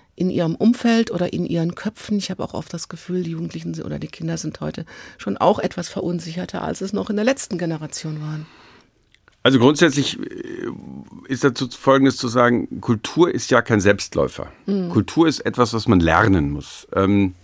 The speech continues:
Speaker 2: auch wir alle haben, oder ich habe Kultur gelernt. Ich habe es durch meine Eltern vermittelt bekommen, ich habe es durch die Schule vermittelt bekommen, ich habe es durch mein Umfeld vermittelt bekommen. Also, und das, was wir als Kulturbegriff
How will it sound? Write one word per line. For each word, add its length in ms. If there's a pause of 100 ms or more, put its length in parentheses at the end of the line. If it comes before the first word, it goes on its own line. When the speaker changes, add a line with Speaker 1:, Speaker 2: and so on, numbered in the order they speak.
(120)
Speaker 2:
auch 180
wir 300
alle 320
haben, 320
oder 320
ich 340 (560)
habe 300
Kultur 460
gelernt. 760
Ich 120
habe 200
es 160
durch 140
meine 200
Eltern 360
vermittelt 400
bekommen, 300
ich 100
habe 100
es 100
durch 120
die 100
Schule 320
vermittelt 520
bekommen, 480 (1000)
ich 160
habe 140
es 240
durch 120
mein 140
Umfeld 320
vermittelt 400
bekommen. 280 (460)
Also, 200 (480)
und 160
das, 180
was 160
wir 140
als 180
Kulturbegriff 840